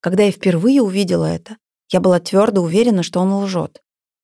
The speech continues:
Я пристально всматривалась в телевизор, стараясь что-то прочесть на его лице. Но теперь всё, что я увидела, это смирение, изнеможение,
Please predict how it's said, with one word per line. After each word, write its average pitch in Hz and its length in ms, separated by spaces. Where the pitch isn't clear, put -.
Я 185 120
пристально 220 580
всматривалась 175 840
в - 120
телевизор, 190 540
стараясь 196 440
что-то - 360
прочесть 226 560
на 185 60
его 170 160
лице. 196 480
Но 180 140
теперь 214 460
всё, - 260
что - 160
я 175 140
увидела, 180 500
это 160 200
смирение, 190 800
изнеможение, 175 920